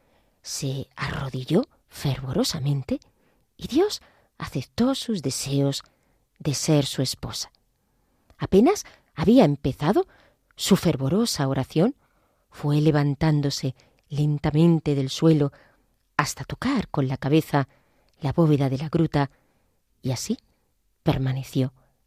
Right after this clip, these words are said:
hasta la hora de nona. Posteriormente a esta visión siguió dándose ayunos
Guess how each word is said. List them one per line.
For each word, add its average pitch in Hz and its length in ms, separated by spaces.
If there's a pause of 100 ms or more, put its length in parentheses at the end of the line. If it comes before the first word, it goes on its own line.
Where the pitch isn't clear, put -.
(140)
hasta - 280
la 131 180
hora 135 340 (180)
de 139 160
nona. - 300 (1400)
Posteriormente 185 840 (180)
a 160 140
esta 156 280
visión 160 420 (340)
siguió 170 400
dándose 165 600 (140)
ayunos 151 800